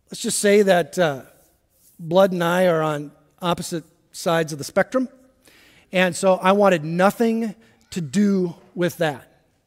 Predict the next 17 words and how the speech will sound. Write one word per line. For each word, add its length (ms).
And 100
so 100
there's 180
a 40
reason 260
I'm 100
not 120
a 40
biologist, 760
one 180
of 120
many. 280
And 80
that's 180
part 280
of 100
it. 180